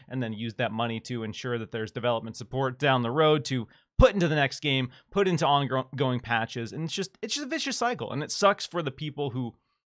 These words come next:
just wanna ship a game in the best possible state and make the best possible game, because the business reality says that, "Nah, that's,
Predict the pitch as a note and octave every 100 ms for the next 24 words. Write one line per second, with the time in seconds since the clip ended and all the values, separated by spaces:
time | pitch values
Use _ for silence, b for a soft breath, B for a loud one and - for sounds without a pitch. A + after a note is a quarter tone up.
0 | _ - A2+ C#3+ D3 C#3+ C3+ C#3+ C3 A2
1 | G#2+ A2+ B2 A#2 G2+ A2+ - A#2+ A2 -
2 | A#2 - A#2+ A#2+ A#2 A2 - A2 A2+ -
3 | A2+ G#2+ - A2 A2 C#3 E3+ B B B
4 | C3+ D#3 C3+ B2 - _ _ - A#2 E3
5 | D3 D#3+ C#3 C3+ C#3 C3+ A#2+ A2 C#3 A#2
6 | A2+ G2+ A2+ - _ _ _ - E3 D#3+
7 | G#3+